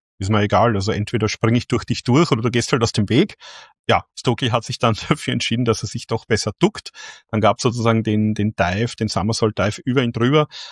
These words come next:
aber F T R haben ihn dann, ja, außerhalb des Rings abgefangen und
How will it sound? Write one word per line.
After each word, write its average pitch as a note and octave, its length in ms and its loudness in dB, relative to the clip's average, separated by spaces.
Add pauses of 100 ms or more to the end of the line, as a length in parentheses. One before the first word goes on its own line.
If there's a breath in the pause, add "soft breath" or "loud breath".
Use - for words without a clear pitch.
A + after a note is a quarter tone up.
(180 loud breath)
aber B2 400 4
F G#2+ 180 -2
T - 120 -4
R G2+ 300 0
haben G#2+ 140 2
ihn A2 120 2
dann, G2+ 300 0 (440)
ja, F#2+ 160 -2 (140)
außerhalb A#2 260 0
des - 160 -6
Rings A#2+ 240 0
abgefangen A#2 880 0
und A#2+ 340 -2